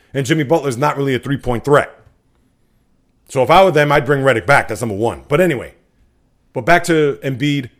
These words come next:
How I look at it is, for him to have that emotion yesterday,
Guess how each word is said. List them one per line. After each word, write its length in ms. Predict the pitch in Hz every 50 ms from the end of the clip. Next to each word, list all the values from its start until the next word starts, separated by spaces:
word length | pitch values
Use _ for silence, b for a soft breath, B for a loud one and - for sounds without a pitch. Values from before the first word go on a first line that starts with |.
| _ _ _ _ _ _ _ _
How 240 | - 147 156 160
I 100 | 175 196
look 200 | 208 202 190 156
at 80 | 180 170
it 60 | 160
is, 400 | 156 151 147 143 131 - - - - _ _ _ _ _ _ _ _ _ _ _ _ _ _ _ _ _
for 220 | _ - 170 165 147
him 200 | 160 196 220 214
to 60 | 180
have 200 | 156 175 180 156
that 120 | 170 160
emotion 380 | 156 147 151 165 165 - 170 170
yesterday, 560 | 165 160 - - 165 170 170 170 165 170 -